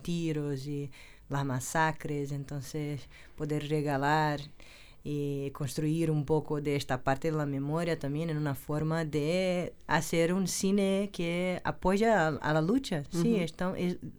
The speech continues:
Speaker 1: el cine es una herramienta de lucha política también, y si estas voces no les escuchan los periodistas y no les escuchan, eh, las personas que votaron a Bolsonaro, entonces que, eh,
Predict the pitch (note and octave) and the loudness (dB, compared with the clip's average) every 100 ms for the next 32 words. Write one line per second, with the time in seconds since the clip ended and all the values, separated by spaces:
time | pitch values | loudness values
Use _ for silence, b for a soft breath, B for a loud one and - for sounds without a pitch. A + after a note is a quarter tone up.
0 | - C#3+ - G3+ A3+ G#3 G3+ G#3 A3 F#3+ | -2 -2 0 4 4 6 4 4 4 4
1 | F#3+ E3+ D#3 D3 D#3 F#3 G3 G#3 G#3+ F3 | 2 0 0 2 2 0 2 4 4 2
2 | D#3+ E3+ F#3+ G3 G3 G3+ b b b - | 0 -2 -2 0 0 -2 b b b -2
3 | D#3+ F#3+ G3+ F#3+ F3+ D#3 D3+ G3+ F3+ D#3 | 0 0 -2 -2 0 0 0 2 2 0
4 | D3 - D#3+ D#3+ D#3+ D3+ E3+ F3+ F3 E3 | -2 -4 -2 0 0 0 0 0 0 -2
5 | - E3 E3 F3 E3 E3 D#3 - F3 E3+ | -2 -2 0 0 2 2 0 -2 -2 0
6 | D#3+ - D3+ D3+ C#3+ E3+ F#3 - D#3+ D#3 | 0 0 2 2 2 2 0 0 0 2
7 | D3 C#3+ D3 D3 C#3+ C#3+ - D#3+ E3 D#3 | 2 0 0 0 0 -2 -2 -4 0 0
8 | D3 b b b b b b D#3 D#3+ D3 | -2 b b b b b b 2 4 4
9 | - C#3+ D#3+ D#3 D#3 D#3 D3+ D#3+ D#3+ D#3+ | 2 -2 0 0 0 -2 4 4 6 4
10 | D#3 D3 D#3 D3 F3+ G3 G3 F3+ F3+ F3 | 4 2 0 2 4 6 6 4 2 0
11 | E3+ E3 D#3 F3+ F3+ - D#3+ E3 E3+ E3+ | -2 -2 -2 -2 -2 0 2 2 2 0
12 | E3 - - - - C3+ C#3 C#3 | -2 -6 -16 -14 -6 -4 -2 -4